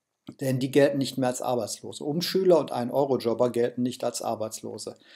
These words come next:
Also hier in dieser Wortwahl und in der Definition des Wortes oder dieser beiden Worte, vor allem in der Definition des Wortes Arbeitslose, liegt das Problem.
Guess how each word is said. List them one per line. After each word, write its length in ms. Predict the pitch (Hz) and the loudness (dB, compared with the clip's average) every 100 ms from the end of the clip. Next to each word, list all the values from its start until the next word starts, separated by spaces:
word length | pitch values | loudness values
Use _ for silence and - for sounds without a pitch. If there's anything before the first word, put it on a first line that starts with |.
| - _ _ | -20 _ _
Also 260 | 127 117 120 | -4 0 2
hier 240 | 156 202 | 4 4
in 100 | 160 | 4
dieser 300 | 143 135 120 | 6 8 8
Wortwahl 600 | 147 196 - 123 113 127 | 8 6 4 4 6 4
und 200 | 135 123 | 2 -2
in 100 | 131 | 2
der 100 | 123 | 2
Definition 920 | 123 127 120 113 - 120 139 196 226 | 2 0 2 0 0 4 6 8 6
des 240 | 214 - 175 | 4 2 8
Wortes 680 | 151 110 - 107 131 - | 8 8 0 -8 -4 -4
oder 220 | 127 120 110 | -4 -6 -4
dieser 260 | 123 139 | -2 0
beiden 380 | 120 135 131 123 | 2 0 0 0
Worte, 540 | 139 135 127 113 156 - _ _ _ _ _ - _ _ _ _ _ - | 2 0 -2 -6 -6 -10 _ _ _ _ _ -20 _ _ _ _ _ -10
vor 200 | - - | -2 10
allem 520 | 196 226 226 - - - 185 | 12 12 8 -2 -12 -14 -10
in 140 | 175 151 | 0 6
der 80 | 160 | 6
Definition 460 | 151 160 156 160 | 6 2 4 2
des 120 | 139 | 4
Wortes 320 | 135 131 120 - | 2 2 2 2
Arbeitslose, 840 | 160 131 123 113 120 113 117 127 | 4 6 4 2 -2 0 0 2
liegt 380 | 120 135 - - | 2 0 -2 -2
das 280 | 131 - - | 0 -2 0
Problem. 400 | 127 120 110 | -2 0 -8